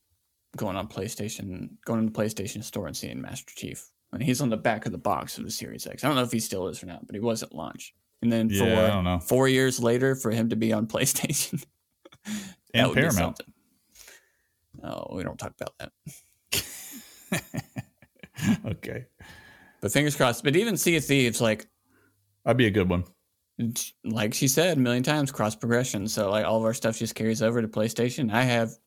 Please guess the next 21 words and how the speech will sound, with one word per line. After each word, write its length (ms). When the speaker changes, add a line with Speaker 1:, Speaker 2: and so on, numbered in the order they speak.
Speaker 1:
I, 80
we 160
have 140
a 20
friend 300
that 180
the 260
only 300
thing 300
that, 240
only 120
reason 260
he 200
has 340
his 180
Xbox 520
is 120
for 240
Sea 180
of 80
Thieves. 300